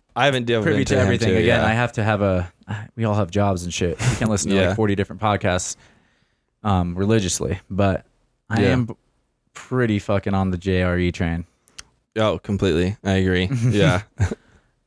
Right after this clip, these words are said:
Speaker 2: He's, he's definitely a hero of mine.
Speaker 1: Yeah. Yeah. He's cool.
Speaker 2: He lives the ultimate man life
Speaker 1: Dude, people
Speaker 2: for a lot of
Speaker 1: are
Speaker 2: people.
Speaker 1: What about, you know, Joe,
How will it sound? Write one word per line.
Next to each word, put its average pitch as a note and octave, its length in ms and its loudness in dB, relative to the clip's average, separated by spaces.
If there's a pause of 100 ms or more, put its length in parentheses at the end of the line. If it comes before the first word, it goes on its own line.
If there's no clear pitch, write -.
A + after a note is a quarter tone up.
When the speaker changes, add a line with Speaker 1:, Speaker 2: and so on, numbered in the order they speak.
(720)
Speaker 2:
He's, C3 220 0 (100)
he's C3 220 0
definitely A2 400 0
a - 20 0
hero F#2+ 240 0
of E2+ 80 -4
mine. E2+ 240 -4 (360)
Speaker 1:
Yeah. F#2+ 320 0 (120)
Yeah. G2 240 2
He's G#2+ 220 -2
cool. G2 260 0
Speaker 2:
He A2 100 -2
lives A2+ 200 -2
the A2 80 0
ultimate G2+ 400 -2
man G2 280 2
life F2+ 380 -2 (200)
Speaker 1:
Dude, A2 300 -2
people B2 240 -2
Speaker 2:
for - 80 2
a - 20 2
lot F#2+ 120 2
of A2+ 80 0
Speaker 1:
are - 20 0
Speaker 2:
people. G2 300 -2 (320)
Speaker 1:
What A2+ 140 -4
about, A#2 380 -2
you A2+ 100 -2
know, G#2+ 140 0
Joe, G#2+ 340 0